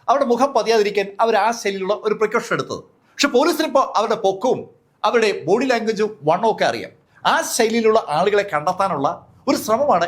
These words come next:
യഥാർത്ഥത്തിൽ പോലീസ് തുടങ്ങിയിരിക്കുന്നത്. നൂറിലധികം ഓഫീസേഴ്സിനെയാണ്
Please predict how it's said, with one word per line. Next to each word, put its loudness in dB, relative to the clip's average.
യഥാർത്ഥത്തിൽ -2
പോലീസ് 0
തുടങ്ങിയിരിക്കുന്നത്. 0
നൂറിലധികം 4
ഓഫീസേഴ്സിനെയാണ് 2